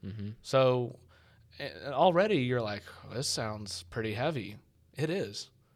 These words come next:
Speaker 2: Like,
Speaker 1: Mm-hmm.
Speaker 2: <laughs> th-, this, this lifestyle is, Jesus said, "Pick up your cross."
Speaker 1: Yeah,
Speaker 2: Th-,
Speaker 1: and
Speaker 2: th-
Speaker 1: it's a life dedicated. I, it goes back to discipleship as well. Uh,
Speaker 2: Yeah.
Speaker 1: I love the Ephesians four eleven through twelve
Speaker 2: Mm.
Speaker 1: passage as well.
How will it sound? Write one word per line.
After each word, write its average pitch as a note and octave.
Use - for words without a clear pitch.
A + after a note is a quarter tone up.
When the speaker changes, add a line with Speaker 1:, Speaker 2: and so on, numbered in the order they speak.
Speaker 2:
Like, A2+
Speaker 1:
Mm-hmm. G2+
Speaker 2:
<laughs> G2
th-, A#2+
this, C#3
this D3
lifestyle B2
is, A#2
Jesus D3+
said, C3+
"Pick -
up G#3+
your A2+
cross." -
Speaker 1:
Yeah, F#2+
Speaker 2:
Th-, F#2+
Speaker 1:
and -
Speaker 2:
th- G2+
Speaker 1:
it's -
a A2+
life G#2
dedicated. F2
I, G2+
it -
goes A2
back F#2+
to F#2
discipleship E2
as D2+
well. C#2+
Uh, -
Speaker 2:
Yeah. G#2+
Speaker 1:
I -
love A2
the G#2
Ephesians F#2
four F2+
eleven F2
through F2
twelve F2
Speaker 2:
Mm. -
Speaker 1:
passage F#2
as E2
well. D#2+